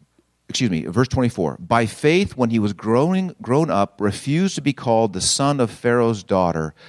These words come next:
choosing rather to be mistreated with the people of God than to enjoy the fleeting pleasures of sin. He considered the reproach of Christ greater wealth than the treasures of Egypt."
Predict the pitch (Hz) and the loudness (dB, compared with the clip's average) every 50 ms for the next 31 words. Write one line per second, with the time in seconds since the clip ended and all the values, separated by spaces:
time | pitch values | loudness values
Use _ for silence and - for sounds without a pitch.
0 | - _ _ - - - 156 151 139 135 139 120 107 104 113 120 139 160 165 175 | -20 _ _ -6 -2 0 0 0 0 0 0 0 0 2 2 2 2 2 2 0
1 | 160 - 143 117 113 110 101 101 104 117 147 180 190 - - - - - - - | 0 -2 -2 0 0 2 2 2 0 0 0 0 0 0 -2 -4 -8 -8 -6 -4
2 | 156 180 208 220 226 180 120 95 82 98 110 120 110 - 104 - - - - - | -2 -2 0 0 0 0 -2 -2 -2 -2 -2 -4 -2 -2 -8 -10 -10 -8 -4 -2
3 | 214 - - 180 156 143 117 - - 107 98 95 92 90 92 95 95 - - - | -2 -2 -2 0 0 0 -2 0 0 2 2 4 2 2 0 0 -4 -8 -20 -20
4 | - - - - - 123 127 123 - 123 120 120 117 110 101 98 123 135 139 139 | -20 -20 -12 -2 -2 0 0 0 -2 0 0 2 0 0 0 0 0 2 2 2
5 | 131 101 107 101 - - - - 127 131 147 170 190 185 202 196 196 175 - - | 2 0 0 -2 -2 -6 -12 -10 -6 -4 -2 -2 0 0 -2 -2 -2 -4 -8 -12
6 | - - 147 143 156 156 143 147 151 147 135 - - - 98 - - - - - | -6 -2 0 0 0 0 -2 -6 -8 -8 -8 -6 -6 -6 -4 -2 -2 -2 -2 -2
7 | - 127 113 92 82 82 87 104 127 - _ _ - - - - - _ - - | 0 0 0 0 -2 -4 -6 -10 -10 -14 _ _ -20 -20 -20 -20 -8 _ 2 2
8 | 170 - - 160 143 127 - - 170 170 175 165 131 135 127 117 131 120 - - | 2 4 2 0 2 2 0 0 2 2 2 2 2 0 2 2 0 0 0 -4
9 | - - 156 175 214 - - 147 127 - - - - - 135 131 131 131 127 - | -2 0 2 0 0 0 -2 -2 -2 -2 -8 -10 -2 0 2 2 2 2 -2 -4
10 | - - - - - _ - 110 113 117 135 165 190 196 202 170 135 117 123 120 | -8 -12 -20 -20 -20 _ -12 -4 0 2 2 4 4 4 2 2 2 4 4 4
11 | 123 123 123 123 - - - - _ - 113 110 107 104 101 - - - - - | 4 4 2 0 -4 -6 -10 -20 _ -2 0 2 2 0 0 0 0 -2 -2 -2
12 | 82 82 123 156 180 190 - 190 185 185 175 - - 123 107 - - 110 107 104 | -2 -2 2 2 2 2 0 0 0 0 -2 -2 -4 -4 -6 -4 -2 0 0 0
13 | 95 - 104 135 151 - - - | 0 0 0 -2 -2 -2 -6 -12